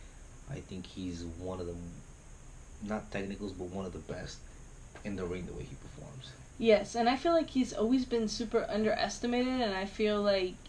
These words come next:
Speaker 2: he was underappreciated up until he was with Sheamus. Once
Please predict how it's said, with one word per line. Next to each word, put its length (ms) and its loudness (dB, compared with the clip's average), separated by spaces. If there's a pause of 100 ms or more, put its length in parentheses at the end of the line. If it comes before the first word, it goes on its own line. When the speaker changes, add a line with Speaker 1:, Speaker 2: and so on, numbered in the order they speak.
Speaker 2:
he 300 -2
was 460 2
underappreciated 920 6
up 200 10
until 300 4
he 180 0
was 460 2 (420)
with 340 6
Sheamus. 460 0
Once 720 4